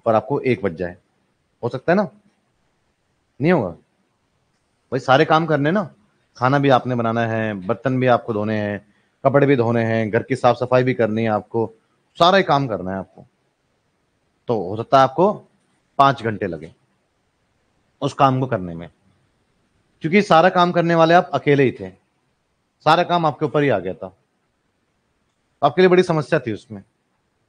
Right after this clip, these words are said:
क्या कि अगर आप फर्श की धुलाई कर रहे हो तो पहले आप पानी जा रहे हो भरने के लिए, पानी भर करके फिर आप बाल्टी से लेकर आ रहे हो, इसमें कुछ समय बर्बाद हो गया आपका।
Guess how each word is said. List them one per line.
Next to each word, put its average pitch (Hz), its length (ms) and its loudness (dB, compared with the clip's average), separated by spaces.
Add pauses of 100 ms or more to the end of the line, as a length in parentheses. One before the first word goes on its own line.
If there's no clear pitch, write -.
(380)
क्या 151 120 4 (840)
कि 156 60 -4
अगर 147 260 4
आप 156 280 4 (1160)
फर्श 139 200 -2
की 165 80 -2
धुलाई 147 280 4
कर 143 160 0
रहे 143 80 0
हो 139 40 -2
तो 143 120 0
पहले 139 240 2
आप 143 220 2
पानी 135 260 0
जा 131 140 2
रहे 131 100 0
हो 135 60 -2
भरने 120 280 -2
के 123 100 -2
लिए, 123 200 0
पानी 127 260 -4
भर 113 160 -4
करके 113 220 -6
फिर 120 160 -2
आप 120 60 0
बाल्टी 113 300 -2
से 127 80 -8
लेकर 120 240 -4
आ 117 100 2
रहे 113 140 0
हो, 110 160 -6 (360)
इसमें 135 200 -8
कुछ 147 160 -6
समय 135 160 -2
बर्बाद 120 300 2
हो 117 80 -4
गया 113 160 0
आपका। 104 300 -8